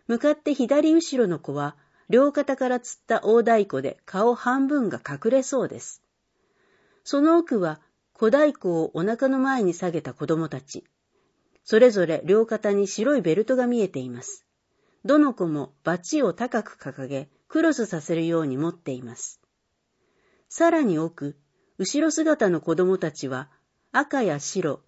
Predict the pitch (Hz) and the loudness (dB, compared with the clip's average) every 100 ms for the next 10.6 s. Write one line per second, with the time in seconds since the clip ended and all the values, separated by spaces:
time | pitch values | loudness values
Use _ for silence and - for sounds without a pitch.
0 | _ - 285 302 294 285 214 165 147 156 | _ 0 2 4 2 2 0 -2 -4 -6
1 | 165 151 - - 190 247 269 262 - 269 | 0 0 -2 -4 -2 0 0 -2 -2 -2
2 | 269 285 247 165 - 131 160 156 147 143 | 0 -2 -2 -4 -6 -8 -4 -4 -4 -6
3 | 139 131 - - _ _ _ _ _ _ | -6 -10 -14 -20 _ _ _ _ _ _
4 | _ _ _ - 214 294 294 285 269 - | _ _ _ -6 -2 2 2 2 -2 0
5 | 226 226 202 - 202 254 285 254 226 156 | 0 0 -2 -4 -2 0 0 0 -2 -4
6 | 147 147 180 208 151 151 147 190 202 185 | -4 -6 -2 0 0 -4 -2 0 2 2
7 | 180 151 151 - _ _ _ _ _ _ | 0 -2 -8 -18 _ _ _ _ _ _
8 | _ _ _ _ _ _ _ _ - 247 | _ _ _ _ _ _ _ _ -2 0
9 | 294 - 294 285 285 269 262 254 156 - | 0 2 2 4 2 2 2 2 0 2
10 | 208 202 156 147 139 135 | 2 2 -2 -4 -4 -6